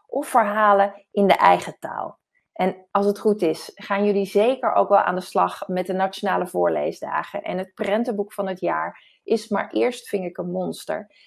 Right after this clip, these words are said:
Eh, en het leuke is, ehm, dat dit prentenboek in maar liefst vijfendertig talen en dialecten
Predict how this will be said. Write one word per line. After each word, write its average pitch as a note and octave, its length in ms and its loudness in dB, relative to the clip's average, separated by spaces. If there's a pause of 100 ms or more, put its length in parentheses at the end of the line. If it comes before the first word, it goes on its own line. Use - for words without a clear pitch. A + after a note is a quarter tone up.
(120)
Eh, G3+ 360 4
en G#3+ 80 2
het G#3 120 0
leuke B3 400 2
is, G#3 300 0
ehm, F#3+ 460 -6
dat G3+ 260 0
dit A#3 300 -4
prentenboek A3+ 600 -4
in G3+ 120 -4
maar G3 140 -4
liefst F#3 360 -6
vijfendertig G#3+ 1000 -2
talen F#3 500 2
en F3+ 180 -4
dialecten E3+ 760 -2